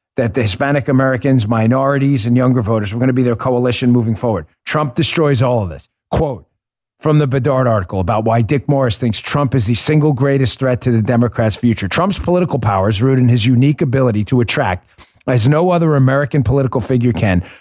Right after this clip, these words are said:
two key groups of swing voters who became part of his core constituency. "White high school educated voters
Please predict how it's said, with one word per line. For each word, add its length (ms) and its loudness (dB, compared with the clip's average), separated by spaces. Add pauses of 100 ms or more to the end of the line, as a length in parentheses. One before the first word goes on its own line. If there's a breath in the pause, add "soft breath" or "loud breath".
(200 loud breath)
two 360 2
key 300 2
groups 400 0
of 100 -2
swing 400 2
voters 460 -2 (280)
who 100 2
became 360 0
part 240 0
of 80 -2
his 140 -2
core 260 -2
constituency. 800 -2 (840)
"White 360 0
high 200 0
school 340 0
educated 480 0
voters 420 -2